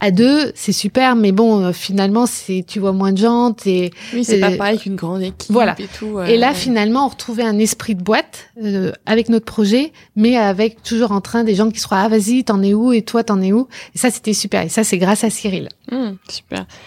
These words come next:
Speaker 2: Et, euh, et comment naît votre nouveau projet,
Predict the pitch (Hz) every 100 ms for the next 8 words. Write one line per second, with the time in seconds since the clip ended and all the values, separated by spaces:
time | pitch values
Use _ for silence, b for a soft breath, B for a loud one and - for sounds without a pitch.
0 | B B B - 214 240 208 190 180 196
1 | 196 185 - 254 262 277 233 226 277 381
2 | - - - - - - 190 - - 185
3 | 220 240 240 - 208 196 185